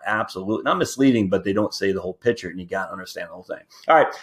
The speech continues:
As always, thumbs up, always helpful, my friends. Any thoughts about retiring to Illinois? Maybe you're retiring from Illinois and moving to someplace else. I'd love to hear your story, what you're thinking about.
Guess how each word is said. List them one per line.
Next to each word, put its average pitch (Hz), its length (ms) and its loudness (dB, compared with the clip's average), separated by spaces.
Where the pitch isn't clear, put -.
As 151 180 8
always, 185 280 10
thumbs 185 280 6
up, 202 160 8
always 190 280 6
helpful, 196 300 6
my 175 160 -2
friends. 143 440 0
Any 123 140 -2
thoughts 165 400 4
about 180 200 6
retiring 175 360 2
to 170 100 0
Illinois? 180 520 2
Maybe 110 240 -2
you're 135 80 -2
retiring 151 540 -2
from 294 260 2
Illinois 135 400 4
and 120 80 -2
moving 151 240 0
to 147 60 -6
someplace 139 440 -6
else. 208 340 -4
I'd 95 260 -8
love 117 200 0
to 120 80 -4
hear 127 140 -2
your 120 140 -4
story, 135 360 -2
what 120 220 -2
you're 113 100 -12
thinking 165 280 -12
about. 113 280 0